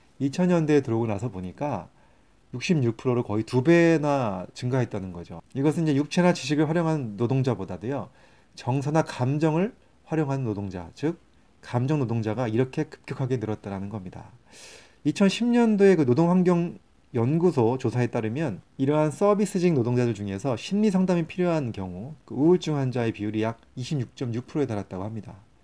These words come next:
얼마나 심각합니까? 이건요, 네 명 중에 한 명이 거의 그렇다는 얘기인데 이 수치는요, 일반 국민에 비교하면 두 배가 넘는 수치라고 합니다.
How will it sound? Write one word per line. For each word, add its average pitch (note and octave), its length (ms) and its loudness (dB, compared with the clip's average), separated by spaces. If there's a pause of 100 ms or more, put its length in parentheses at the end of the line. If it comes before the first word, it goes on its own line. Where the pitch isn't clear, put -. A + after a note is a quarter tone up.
(280)
얼마나 A2 280 -4
심각합니까? B2+ 560 -10
이건요, C3 560 -2 (440)
네 C3 180 4
명 G#3 160 4
중에 F#3+ 140 4
한 G#3+ 220 4
명이 G3 260 2
거의 A#2 300 0
그렇다는 G#2+ 480 -6
얘기인데 F#2+ 560 -6 (500)
이 C#3+ 140 2
수치는요, E3+ 560 -2
일반 E3 420 6
국민에 D#3+ 680 2
비교하면 B2+ 640 -2 (160)
두 D3 220 2
배가 G3 220 10
넘는 G2+ 380 0
수치라고 F2+ 500 -10
합니다. G2+ 460 -12